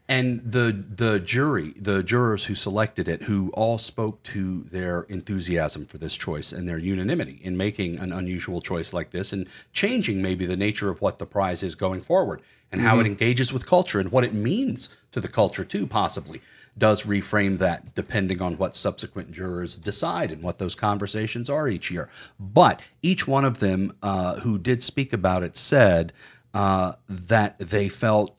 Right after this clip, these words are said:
Speaker 1: um, this album is not only such a great,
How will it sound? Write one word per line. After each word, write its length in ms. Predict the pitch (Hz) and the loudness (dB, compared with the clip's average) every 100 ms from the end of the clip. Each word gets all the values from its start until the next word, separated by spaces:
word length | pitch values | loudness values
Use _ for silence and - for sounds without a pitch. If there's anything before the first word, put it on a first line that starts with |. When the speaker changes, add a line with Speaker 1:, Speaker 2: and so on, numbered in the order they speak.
| - | -6
Speaker 1:
um, 520 | 98 95 92 87 85 - | -2 0 -2 -4 -8 -12
this 340 | 92 110 - - | -2 0 0 2
album 600 | 113 123 117 110 107 101 - - _ - | 4 6 6 4 4 0 -6 -20 _ 2
is 360 | 113 104 95 | 4 4 2
not 400 | 117 107 107 113 - | 2 4 6 4 2
only 340 | 113 110 104 | 0 2 0
such 400 | 90 - 101 95 - | 0 2 2 2 -2
a 140 | 98 | -4
great, 640 | 85 90 98 98 92 - | -4 0 2 2 -2 -8